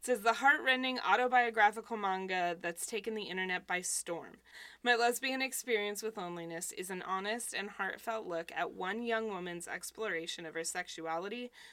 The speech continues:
mental well-being, and growing up in our modern age. Told using expressive artwork that invokes both laughter and tears, this moving and highly entertaining single volume," this is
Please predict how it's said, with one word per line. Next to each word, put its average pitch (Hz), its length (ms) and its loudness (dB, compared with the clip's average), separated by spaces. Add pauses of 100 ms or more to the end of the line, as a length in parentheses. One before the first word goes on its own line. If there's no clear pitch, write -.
(120)
mental 220 340 -4
well-being, 185 680 -2
and 185 240 -6
growing 190 340 -2
up 170 220 -4
in 170 120 -8
our 165 120 -6
modern 156 340 -6
age. - 400 -14 (400)
Told 233 280 0
using 214 340 -4
expressive 180 580 -6
artwork 180 520 -2
that 175 120 -4
invokes 170 400 -6
both 165 260 -10
laughter 175 420 -2
and 220 140 -6
tears, 170 460 -6 (380)
this 240 260 -2
moving 208 380 -4
and 185 100 -8
highly 196 400 -4
entertaining 190 580 -4
single 202 380 -4
volume," 170 640 -4
this 160 180 -14
is - 240 -6